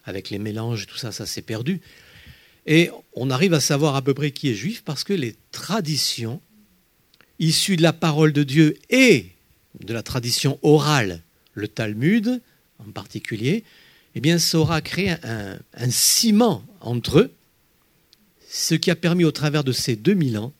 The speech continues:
de savoir qui est juif et qui ne l'est pas. Le plus grand danger pour la population juive, c'est pas seulement la, la diaspora,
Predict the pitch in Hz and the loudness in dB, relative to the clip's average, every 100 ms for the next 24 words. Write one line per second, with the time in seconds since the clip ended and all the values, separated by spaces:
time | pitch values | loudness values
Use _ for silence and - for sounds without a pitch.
0 | _ _ _ _ _ _ _ _ _ 208 | _ _ _ _ _ _ _ _ _ -12
1 | 123 127 117 131 131 - 113 92 147 135 | -6 -4 -2 -4 -6 -6 -6 -6 -10 -10
2 | 107 113 104 95 - - _ _ _ - | -12 -12 -12 -14 -18 -20 _ _ _ -20
3 | - - - - - - 147 139 214 165 | -20 -20 -20 -20 -8 2 2 4 4 6
4 | 180 285 262 208 190 165 123 165 113 78 | 6 6 8 8 8 6 6 4 4 -2
5 | _ _ _ _ _ _ - - 127 131 | _ _ _ _ _ _ -18 -8 -4 -2
6 | 143 131 131 120 - 131 127 104 143 240 | -2 0 0 -2 -2 -4 -4 -2 -2 -2
7 | 240 - _ _ - 135 135 170 - 139 | -4 -12 _ _ -8 -6 -2 -2 0 0
8 | 131 117 - 110 110 107 113 - 117 113 | 0 -4 -6 -8 -8 -8 -10 -6 -4 -4
9 | 220 | -6